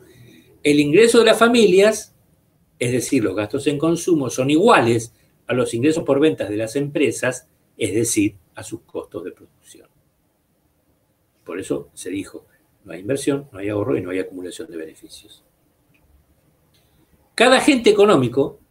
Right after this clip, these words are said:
en este caso familias y empresas, solamente hay dos, ejerce un rol dual en este circuito, porque es demandante en un mercado y oferente en el otro. Las familias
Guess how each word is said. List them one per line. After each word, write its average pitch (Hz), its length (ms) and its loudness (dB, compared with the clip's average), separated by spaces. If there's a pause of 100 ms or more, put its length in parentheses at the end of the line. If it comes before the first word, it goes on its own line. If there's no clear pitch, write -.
en 104 120 -10
este 104 180 -10
caso - 380 -8 (300)
familias 101 440 -8
y 113 40 -2
empresas, - 380 -8
solamente 104 320 -12
hay 151 80 -4
dos, 123 280 -6 (580)
ejerce 233 500 2
un 180 140 2
rol 202 240 6
dual 139 400 2 (120)
en 104 120 -6
este 107 180 -8
circuito, 98 600 -8 (440)
porque 147 280 2
es 156 100 2
demandante 175 640 2
en 233 100 0
un 233 140 2
mercado 240 680 0 (120)
y 165 140 4
oferente 165 460 2
en 127 80 -2
el 104 100 -6
otro. - 260 -14
Las 214 220 0
familias 214 640 0